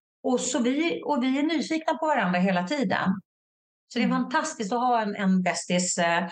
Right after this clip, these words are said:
Speaker 1: eh, jag hoppas att hon lyssnar. Jag ska säga att hon lyssnar på det här programmet så att hon får höra att, att, eh, hur mycket jag uppskattar henne. Det är
Speaker 2: Vad
Speaker 1: fantastiskt
Speaker 2: fint.
Speaker 1: faktiskt.
Speaker 2: Vi får
Speaker 1: Mm.
Speaker 2: skicka avsnittet till henne om inte annat. För det där,
Speaker 1: Eller hur?
Speaker 2: för det där blir en sån,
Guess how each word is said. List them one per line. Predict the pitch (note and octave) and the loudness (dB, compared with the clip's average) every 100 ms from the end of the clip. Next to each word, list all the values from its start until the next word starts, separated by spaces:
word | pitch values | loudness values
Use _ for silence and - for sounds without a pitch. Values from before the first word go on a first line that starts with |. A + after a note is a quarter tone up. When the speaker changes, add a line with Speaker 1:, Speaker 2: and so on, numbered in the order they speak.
| - - - - - | -8 -10 -12 -14 -4
Speaker 1:
eh, | F3 F3 F3+ | -2 0 0
jag | G#3+ | 0
hoppas | B3 A3+ C4 | -2 -2 -4
att | |
hon | C4 B3+ | -2 0
lyssnar. | B3+ F#3+ A#3 | 0 -2 0
Jag | G3+ | 0
ska | F#3+ | 0
säga | - A#3 | 0 0
att | A#3 F#3+ | 0 -2
hon | G#3+ | 0
lyssnar | G#3 - F#3+ | 0 0 0
på | F#3+ | 0
det | |
här | F3+ F3 F3 | 2 2 0
programmet | G3 F3+ E3 F3+ | 0 -2 0 0
så | F#3 | 0
att | F#3 | 0
hon | F#3 | -2
får | F#3+ F#3+ F#3+ | 0 0 2
höra | E3 | 2
att, | F3+ F#3 - | -2 -2 -4
att, | - A3+ - | -4 -4 0
eh, | F3+ E3+ F#3 | 0 2 0
hur | G3 | 0
mycket | G#3+ F#3+ | 2 2
jag | F#3+ | 0
uppskattar | F#3+ G3+ G3 | 0 -2 0
henne. | F#3+ E3+ D#3+ | 0 0 -2
Det | F3 | 0
är | F#3 F#3 - | 0 0 0
Speaker 2:
Vad | G3+ | 0
Speaker 1:
fantastiskt | F#3+ A#3+ - G#3 | 0 0 0 0
Speaker 2:
fint. | F3 E3+ | 2 -2
Speaker 1:
faktiskt. | - - F#3 - _ _ | -4 -6 -6 -8 _ _
Speaker 2:
Vi | - G#3+ | -2 0
får | |
Speaker 1:
Mm. | A3+ A#3 | 0 0
Speaker 2:
skicka | G3+ - G3+ | -4 0 -2
avsnittet | D#3 F3+ E3+ E3+ | 0 0 0 -2
till | E3+ D#3+ | 0 2
henne | D#3+ | 2
om | D#3+ | 2
inte | D#3+ D#3+ | 2 2
annat. | D#3+ D#3 - - - - | 2 0 -2 -12 -14 -8
För | - | -2
det | G3 | 0
där, | F#3 F#3+ | 0 0
Speaker 1:
Eller | D4 D#4 D#4+ A#3+ | 0 0 0 -2
hur? | F#3 F#3 _ - | -2 -8 _ -2
Speaker 2:
för | |
det | G#3 | 0
där | G#3 G#3 | 2 2
blir | G3 C4 | 2 2
en | C#4+ | 0
sån, | - G#3+ | 0 0